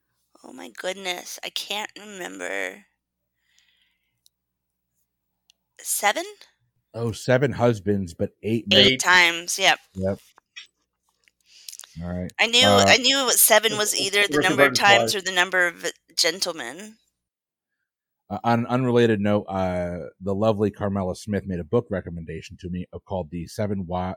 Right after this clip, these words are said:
Speaker 2: The Seven Husbands of Evelyn Hugo. And y'all, that book, I am a quarter of the way in. I am transfixed. That book is amazing.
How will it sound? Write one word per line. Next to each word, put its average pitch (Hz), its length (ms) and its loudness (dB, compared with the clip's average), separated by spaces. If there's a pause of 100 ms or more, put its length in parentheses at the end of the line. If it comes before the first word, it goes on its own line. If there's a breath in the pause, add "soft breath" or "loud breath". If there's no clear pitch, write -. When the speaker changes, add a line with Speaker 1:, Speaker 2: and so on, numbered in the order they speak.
Speaker 2:
The 87 100 -10
Seven 101 220 -6
Husbands 98 400 -4
of - 60 -12
Evelyn 87 300 -10 (120)
Hugo. 76 380 -6 (880)
And 87 200 -6
y'all, 95 480 2 (120)
that 107 280 2
book, 120 260 4
I 107 100 2
am 95 380 -2 (300)
a 95 60 -8
quarter 113 460 0
of 107 60 0
the 104 60 0
way 95 280 -2
in. 104 220 2
I 92 120 -6
am 92 140 -2
transfixed. - 720 -10
That 85 120 -6
book - 180 -10
is 78 80 -12
amazing. 80 540 -16